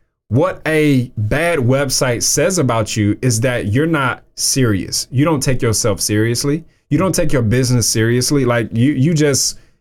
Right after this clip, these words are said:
you just doing something, right? Like, you, you're an amateur at this. You're not really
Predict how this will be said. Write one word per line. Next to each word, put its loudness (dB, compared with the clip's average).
you -2
just 0
doing 0
something, -2
right? 0
Like, 2
you, 2
you're 2
an -2
amateur 0
at 0
this. -4
You're 2
not 0
really 2